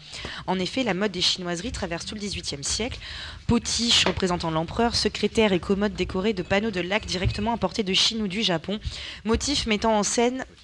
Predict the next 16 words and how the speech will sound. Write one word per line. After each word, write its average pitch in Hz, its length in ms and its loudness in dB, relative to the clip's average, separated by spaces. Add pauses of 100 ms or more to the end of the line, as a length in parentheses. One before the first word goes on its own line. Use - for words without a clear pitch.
(400)
les 202 120 6
scènes 233 260 4
d'une 175 180 0
Asie 196 260 0
rêvée 175 380 0
s'entremêlent 196 520 -2
avec 160 200 0
les - 80 0
motifs - 260 -2
rocailles 190 300 -2
de 175 80 -2
la 147 80 -2
mode 156 140 -4
française 185 340 -4
de 175 100 -4
l'éco-, 151 260 -8